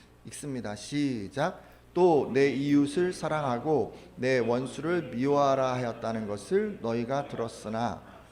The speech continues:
나는 너희에게 이르노니 너희 원수를 사랑하며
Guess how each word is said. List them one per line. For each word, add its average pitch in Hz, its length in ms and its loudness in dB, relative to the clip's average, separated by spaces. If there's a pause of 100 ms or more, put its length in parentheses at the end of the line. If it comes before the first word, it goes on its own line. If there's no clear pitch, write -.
(260)
나는 160 380 0
너희에게 135 500 2
이르노니 117 760 -4 (200)
너희 147 320 2
원수를 170 640 0
사랑하며 151 760 -4